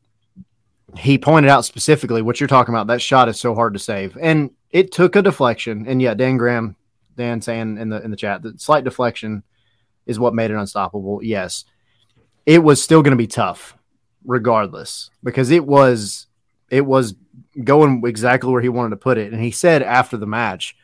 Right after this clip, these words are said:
specifically, "I was aiming near post and top of the net because I know that's hard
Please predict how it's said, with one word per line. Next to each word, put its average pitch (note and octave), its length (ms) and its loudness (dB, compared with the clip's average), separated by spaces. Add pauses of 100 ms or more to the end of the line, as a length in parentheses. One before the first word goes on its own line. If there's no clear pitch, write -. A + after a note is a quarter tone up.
(180)
specifically, G#2 760 -4 (460)
"I A2 100 -4
was A2+ 140 -2
aiming B2+ 420 -2 (960)
near C3+ 300 2
post C3+ 560 2 (280)
and A2 220 -10
top B2+ 240 2
of A2 80 -8
the A2+ 80 -6
net A2 380 -6
because A2 280 -12
I A2+ 60 -6
know A2+ 260 -4
that's G#2+ 200 -8
hard G#2 440 -4